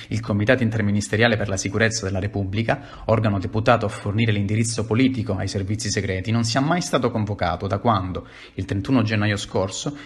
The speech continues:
il governo ha dichiarato lo stato di emergenza. Inoltre il governo in carica ha preferito non nominare un'autorità delegata esclusivamente alla sicurezza del paese, carica che invece il copasir richiede con urgenza.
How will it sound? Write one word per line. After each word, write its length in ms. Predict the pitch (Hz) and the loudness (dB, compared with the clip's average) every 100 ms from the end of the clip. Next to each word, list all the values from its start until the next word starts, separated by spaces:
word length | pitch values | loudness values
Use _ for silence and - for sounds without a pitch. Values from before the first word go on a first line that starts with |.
| - | 0
il 140 | 135 | 2
governo 300 | 156 156 147 | 4 4 4
ha 40 | 120 | 2
dichiarato 400 | 113 113 107 107 | 4 4 4 2
lo 80 | |
stato 280 | 101 - 104 | 0 0 0
di 60 | 98 | 0
emergenza. 680 | 92 90 - 92 87 - - - _ _ - - - - - | 0 -2 -4 -4 -4 -6 -8 -18 _ _ -20 -20 -20 -20 0
Inoltre 480 | 165 135 104 110 | 4 4 4 2
il 40 | 117 | 2
governo 300 | 123 131 120 | 4 4 4
in 80 | 110 | 2
carica 340 | 110 101 107 | 2 0 0
ha 40 | |
preferito 400 | 110 117 123 110 | 0 0 2 2
non 140 | 107 143 | 2 4
nominare 380 | 131 127 127 107 | 4 4 4 2
un'autorità 520 | 101 104 104 98 104 | 0 0 0 2 0
delegata 680 | 98 98 95 92 - 95 | 0 0 2 2 0 -2
esclusivamente 800 | 117 110 - 113 110 107 110 107 | -2 -4 -4 -2 2 2 2 0
alla 120 | 104 95 | 0 -2
sicurezza 460 | 95 101 101 - | -2 0 -2 -2
del 140 | 98 95 | -6 -2
paese, 480 | - 92 92 - - - - | 0 0 -2 -8 -10 -16 -14
carica 400 | - 127 101 101 | 4 6 6 0
che 80 | 95 | 0
invece 300 | 104 107 104 | 2 2 2
il 100 | 117 | 0
copasir 580 | 117 95 92 95 - 104 | 0 -2 0 -2 0 0
richiede 320 | 110 113 92 | 0 0 -2
con 160 | 92 92 | -2 -4
urgenza. 600 | 87 - 90 90 - | -4 -6 -6 -6 -10